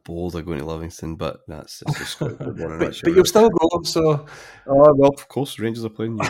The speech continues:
Speaker 1: you'll be there.
Speaker 2: <laughs>
Speaker 1: Um, yeah, he, he works well with, with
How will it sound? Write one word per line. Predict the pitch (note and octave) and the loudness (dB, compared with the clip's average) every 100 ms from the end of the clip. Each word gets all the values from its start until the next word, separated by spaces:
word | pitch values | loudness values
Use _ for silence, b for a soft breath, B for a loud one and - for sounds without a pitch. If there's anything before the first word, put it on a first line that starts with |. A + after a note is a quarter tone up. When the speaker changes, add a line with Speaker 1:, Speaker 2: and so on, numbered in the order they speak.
| - | -6
Speaker 1:
you'll | - | -6
be | G2 | -6
there. | F2+ G2+ - - C#3 | -6 -8 -8 -6 -6
Speaker 2:
<laughs> | - | -4
Speaker 1:
Um, | F#2+ G2 G2+ G2+ G2 - _ B B B B B B B _ - | 0 2 2 0 -4 -8 _ B B B B B B B _ -8
yeah, | B2 C3+ C3+ C3+ C3+ | 4 8 10 10 8
he, | C3 C3 G2+ G2 F#2+ F#2 F2+ - - | 6 0 -4 -4 -2 -2 -4 -6 -14
he | D#2 D2 | -14 -12
works | - E2 - | -10 -10 -12
well | - D2+ D2 | -10 -10 -10
with, | D2+ - - - | -12 -12 -12 -12
with | E2+ - | -12 -12